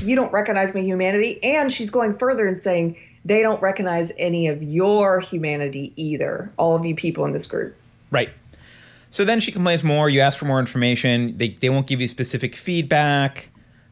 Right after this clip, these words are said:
Speaker 2: Uh, your manager says they'll read you some stuff, blah, blah,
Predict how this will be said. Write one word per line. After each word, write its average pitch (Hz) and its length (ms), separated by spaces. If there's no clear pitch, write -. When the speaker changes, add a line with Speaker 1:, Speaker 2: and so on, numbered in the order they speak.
Speaker 2:
Uh, 110 600
your 117 140
manager 120 380
says 110 260
they'll 104 220
read 110 440
you 117 80
some 113 160
stuff, 107 420
blah, 104 160
blah, 104 100